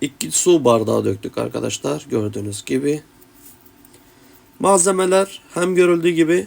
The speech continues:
hem anlatıldığı gibi eksiksiz inşallah sizlerle paylaşacağız. Bir yemek kaşığı kadar da limon kabuğu rendeledim tat versin diye.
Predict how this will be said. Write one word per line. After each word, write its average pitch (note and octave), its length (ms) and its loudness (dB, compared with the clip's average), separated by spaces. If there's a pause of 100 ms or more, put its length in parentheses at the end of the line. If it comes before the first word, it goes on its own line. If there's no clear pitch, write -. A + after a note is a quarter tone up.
hem F3+ 200 -2
anlatıldığı C3 460 2
gibi E3 360 0 (100)
eksiksiz C3 600 -4
inşallah B2+ 560 -2 (560)
sizlerle A#2 600 -6
paylaşacağız. A2+ 760 -6 (1200)
Bir G#3+ 180 2
yemek G3+ 400 2
kaşığı E3 400 2
kadar E3 380 2
da D3+ 40 2
limon D3 400 2
kabuğu A#2 480 0
rendeledim A#2 520 0 (180)
tat C3 220 -2
versin A#2 440 -4
diye. D#3+ 240 0